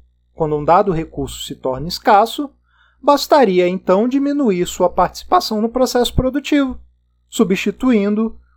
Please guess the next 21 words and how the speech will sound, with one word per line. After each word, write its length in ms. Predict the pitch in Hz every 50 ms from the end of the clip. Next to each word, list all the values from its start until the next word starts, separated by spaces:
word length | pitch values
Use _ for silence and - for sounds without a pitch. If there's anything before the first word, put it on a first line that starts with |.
| _ _ _
por 160 | - 247 214
uma 140 | 196 202 196
combinação 680 | - - 214 202 202 202 196 196 180 - - 196 202 196
diferente 720 | 180 254 302 - - 277 240 190 180 190 202 - - 214
de 100 | 196 214
trabalho 640 | 214 - 226 214 180 151 151 151 160 160 160 165 170 _ _ _ _ _
e 120 | 208 202
capital. 680 | - - 180 175 - - - 170 143 131 123 - - _ _ _ _ _ _ _ _ _ _ _ _ _ _ _ _ _ _ _ _ _ _ _ _ _ _ _ _ _ _ _ _ _ _ _
Contra 380 | - 262 269 - 277 262 226
essa 280 | 233 269 320 311 - 330
perspectiva 800 | - - 233 - - - 220 214 - - - 185 170 151 160 151
de 120 | 143 151
substituibilidade, 1500 | - - - - 294 302 294 277 - - - 226 - 196 180 147 165 156 143 131 - 139 165 208 226 196 139 120 113 - _ _ _ _ _ _ _ _ _
a 140 | - 208 208
economia 640 | 208 - 233 233 220 214 208 233 277 294 277 262
ecológica 680 | 247 240 - - 185 160 151 165 196 220 220 - - 233
propõe 580 | 226 - - 247 - - - 165 160 160 160 160
uma 140 | 160 165 165
abordagem 720 | 156 147 160 147 143 139 143 160 180 190 185 160 165 156 143
de 100 | 139 147
fundos 840 | - - - - 208 247 285 294 294 302 294 - - - - _